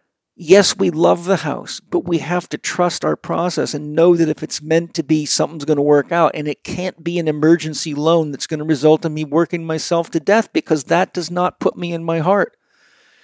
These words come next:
Now I don't have my dream home. Now I've got a new dependent, a child with a huge appetite for money." So we talked about, "Okay, well, maybe we can re-rent the Heaven House and just,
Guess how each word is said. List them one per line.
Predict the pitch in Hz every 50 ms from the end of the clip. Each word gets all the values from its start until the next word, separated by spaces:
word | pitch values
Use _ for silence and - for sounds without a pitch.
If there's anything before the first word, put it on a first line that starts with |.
| _ _ -
Now | - 156 165 185 196 185
I | 180 180 175
don't | 175 175 175 - 143
have | 160 180 175 165
my | 170 165 156
dream | 156 139 127 139 175 214 233 240
home. | 208 165 156 156 156 156
Now | 156 165 180 180
I've | 165 160 147 147
got | 165 165 170 - _ _ _ _ _ _ _ _ _ _ _ _ -
a | 175 165
new | 160 156 165 170 180 190 196 190 190
dependent, | 151 - _ _ - - - - 202 220 202 165 147 131 117 - - - _ _ -
a | 151 151
child | - - - - - 180 190 190 180 160 139 135 139 147 143
with | 147 139 -
a | 143
huge | 120 - - - - 208 196 185 - 170
appetite | 156 160 160 - - - - - 143 - -
for | - - 156
money." | 160 170 190 240 302 277 175 131 - _ _ _ _ _ - - - - - _ _ _ _ _ _ _ _ _ _ _ _ _ _ _ _ _ _ _ _ _ _ _ _ _ _ _ _ -
So | - - 262
we | 240 262 240
talked | 226 - - 220 220 208 - 220
about, | 202 180 190 190 196 -
"Okay, | - 208 196 - - 190 185
well, | 185 - - 170 175 190
maybe | 180 175 180 180 165 170 165
we | 156 170
can | 160 170 175 160 156 151 151
re-rent | 151 165 175 156 131 143 151 151 - -
the | -
Heaven | 143 135 151 143 139 151 147
House | 131 143 147 139 139 143 143 135 -
and | 151 139
just, | 131 151 143 -